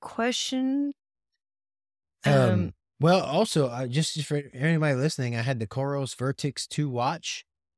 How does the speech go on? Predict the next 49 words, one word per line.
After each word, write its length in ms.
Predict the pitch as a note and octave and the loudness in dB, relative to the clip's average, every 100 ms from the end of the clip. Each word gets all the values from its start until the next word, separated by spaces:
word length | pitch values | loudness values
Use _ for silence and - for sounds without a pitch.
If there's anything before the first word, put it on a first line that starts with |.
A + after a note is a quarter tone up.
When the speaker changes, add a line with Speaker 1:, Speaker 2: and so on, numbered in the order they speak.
| - | -6
Speaker 1:
Oh, 60 | |
yes. 200 | A#2+ B2 | 0 2
Speaker 2:
Uh, 300 | A2+ G#2+ F#2+ - - | 2 0 -2 -6 0
and 240 | C3+ A#2 | 0 0
I 60 | A#2 | 0
only, 440 | C#3+ F3 C3 F#2 - - | 2 2 2 -4 -12 -16
I 40 | - | -6
probably 260 | F#3+ F#3+ | -2 0
didn't 300 | G#2+ D3+ E3 | 0 2 4
need 160 | F3 E3+ | 4 4
to 100 | F3 | 0
charge 380 | - F3+ F3+ F#3+ | 0 0 0 -2
it. 120 | F3 _ _ _ _ - | -6 _ _ _ _ -6
You 100 | C#3+ | -4
know, 60 | B2 | -2
I 40 | |
was 80 | B2+ | -2
out 120 | D3+ | -2
there 100 | C3+ | -2
ninety-nine 520 | A2+ C3 D3 C#3+ C#3+ | -2 -2 0 0 2
and 120 | C#3 | 0
a 40 | B2 | 0
half 260 | C3 C3+ | -2 -2
hours. 480 | B2+ C3 D3 D3+ - _ _ _ _ | -4 -4 -4 -6 -10 _ _ _ _
And, 240 | C3 B2 A#2+ | -2 0 2
uh, 200 | A2 - | 0 0
I 100 | B2 | -2
did, 320 | A#2 C#3+ C#3 | 2 2 2
ch-, 160 | - - | -6 -6
when 140 | B2+ | -2
it 40 | B2 | 0
got 140 | C#3+ | -2
to 60 | A#2+ | -2
twenty-five 480 | C#3 C#3 D3 C#3 | -2 0 0 0
percent 460 | B2+ A2+ C3 C3+ D3 _ _ - | 0 -2 0 -2 -4 _ _ -6
at 80 | A2 | -4
one 160 | C3 | -2
of 60 | B2 | -2
the 80 | A2 | -2
aid 180 | A#2+ | -2
stations, 380 | - C#3 C3 C3 | 0 -2 0 -2
I 80 | A2 | -4
plugged 260 | - A#2+ B2 | -2 -2 0
it 80 | |
into 240 | B2 B2 B2 | 0 0 0
a 80 | A#2 | -2
little 160 | A#2 | -4
battery 380 | G#2+ G#2+ B2 C3 | -2 0 0 0
pack. 380 | C#3 C#3 C#3 | 0 0 -2